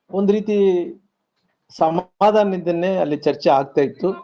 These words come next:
ಅವರು ಸನ್ಮಾನ್ಯ ಉಸ್ತುವಾರಿಗಳಾದಂತ ಸನ್ಮಾನ್ಯ ರಾಧಾ ಮೋಹನ್ ಅಗರ್ವಾಲ್ ಅವರು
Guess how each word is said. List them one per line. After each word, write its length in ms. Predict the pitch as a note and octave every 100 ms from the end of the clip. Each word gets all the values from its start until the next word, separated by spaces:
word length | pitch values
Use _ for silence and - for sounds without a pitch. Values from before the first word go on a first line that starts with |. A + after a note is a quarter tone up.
| - - - _ _ _ _ _ _ _ _ _ _ _ _ _ -
ಅವರು 560 | F#3 A#3 A#3+ A3+ G3+ F#3
ಸನ್ಮಾನ್ಯ 440 | - F#3+ G#3+ G#3+ G3+ F#3+ F#3 - - _ - - C#3 C3+ _ F#3 E3 _ - - _ -
ಉಸ್ತುವಾರಿಗಳಾದಂತ 920 | F#3 - B3 A3+ A3 G3+ F#3+ G3 E3 G3 G3 - - F#3 -
ಸನ್ಮಾನ್ಯ 460 | F3+ F3+ G3 F#3+ F3+ E3+ B2+ A#2 _ _ _ _ _ _ _ _ _ _ _ _ _ _ _ _
ರಾಧಾ 240 | D3+ E3+ G#3
ಮೋಹನ್ 260 | F3+ G3+
ಅಗರ್ವಾಲ್ 480 | F3+ E3 G#3+ A3+ E3+
ಅವರು 200 | D#3+ G3+